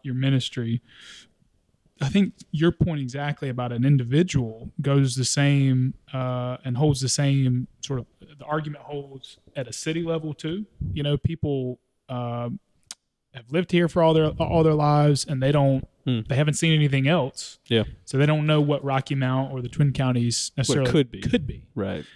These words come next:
Speaker 1: And we were talking about this with, with some of the other media companies in the area and, and development and that type of stuff. So let, maybe let's transition to the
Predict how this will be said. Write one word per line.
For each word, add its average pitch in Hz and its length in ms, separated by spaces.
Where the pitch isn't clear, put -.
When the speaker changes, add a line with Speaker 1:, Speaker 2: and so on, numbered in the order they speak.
Speaker 1:
And 151 80
we 156 60
were 151 60
talking 143 200
about 135 140
this 127 180
with, 131 120
with 139 80
some 135 140
of 127 60
the 127 40
other 123 140
media 127 240
companies 127 420
in 127 60
the 127 80
area 120 440
and, 120 260
and 123 140
development 127 500
and 135 80
that 135 140
type 139 160
of 135 40
stuff. 139 240
So 143 300
let, 196 220
maybe 208 160
let's 202 100
transition 165 640
to 143 680
the 135 140